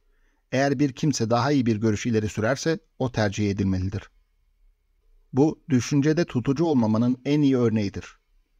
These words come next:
Hatta o çağın en dinci görüşü, tefsir, kelam, hadis,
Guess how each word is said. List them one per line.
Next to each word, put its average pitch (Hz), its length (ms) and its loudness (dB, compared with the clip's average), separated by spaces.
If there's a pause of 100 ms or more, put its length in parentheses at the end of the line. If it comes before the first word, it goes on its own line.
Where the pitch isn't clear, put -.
(240)
Hatta 135 400 0
o 135 140 0
çağın 139 380 0
en 131 240 2
dinci 123 300 2
görüşü, 135 460 -2 (180)
tefsir, 120 640 -4
kelam, 123 380 0 (240)
hadis, 123 460 -2